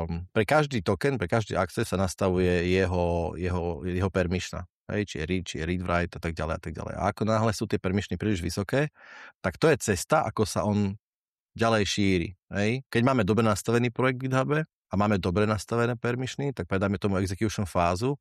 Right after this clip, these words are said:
tak už je tam, už by tam mohla byť, dajme tomu, len read, lebo ty potrebuješ len načítať niečo a môžeš, e, ne-, jednoducho nemôžeš ďalej pracovať s nejakými ďalšími branchami, respektíve s ďalšími, e, dokonca, e,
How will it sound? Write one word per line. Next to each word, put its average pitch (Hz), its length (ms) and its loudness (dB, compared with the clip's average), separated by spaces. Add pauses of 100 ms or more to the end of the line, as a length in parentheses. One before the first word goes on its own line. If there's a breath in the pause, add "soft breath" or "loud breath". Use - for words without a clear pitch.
(120)
tak 98 160 0
už 110 200 0
je 95 40 -4
tam, 107 160 2
už 87 160 -4
by 104 160 0
tam 98 80 4
mohla 101 160 2
byť, 92 160 -2
dajme 90 160 0
tomu, 95 240 0
len 92 80 2
read, 92 160 2
lebo 85 160 -2
ty - 80 -8
potrebuješ 87 320 -6
len 95 80 0
načítať 104 320 0
niečo 92 480 -2
a 80 80 -2
môžeš, 82 400 -6
e, 71 320 -8
ne-, - 40 -18 (200)
jednoducho 98 400 -2
nemôžeš 101 400 2
ďalej 90 640 0
pracovať 123 480 0
s - 80 -14
nejakými 90 400 -2
ďalšími 87 380 -2 (260)
branchami, 101 640 2
respektíve 87 400 -6
s 85 80 -6
ďalšími, 87 560 -4
e, 85 140 -8 (420)
dokonca, 92 400 -2
e, 82 200 0